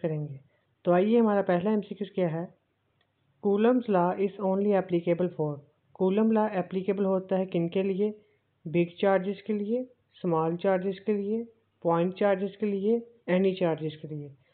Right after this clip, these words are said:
तो हमने पढ़ा था कि कूलम लॉ जो है, ये पॉइंट चार्जेस के लिए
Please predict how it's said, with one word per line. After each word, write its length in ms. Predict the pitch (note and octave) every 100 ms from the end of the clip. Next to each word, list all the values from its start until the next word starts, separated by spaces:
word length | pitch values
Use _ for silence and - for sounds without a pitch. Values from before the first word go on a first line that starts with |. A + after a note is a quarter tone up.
| _ -
तो 80 | E3+
हमने 200 | F3 F3
पढ़ा 260 | F#3 G#3+
था 220 | G#3 F#3 F#3+ - _ -
कि 60 |
कूलम 340 | F3+ F3+ G3 G#3
लॉ 220 | G3+ G3
जो 140 | G3
है, 420 | F3 E3 F#3 F#3 _ _ E3
ये 480 | D3+ F3 G#3+ A#3 - _ _ -
पॉइंट 400 | F#3+ G3 G#3 A3
चार्जेस 440 | - F#3 E3 F3
के 120 | F3 F3+
लिए 220 | E3+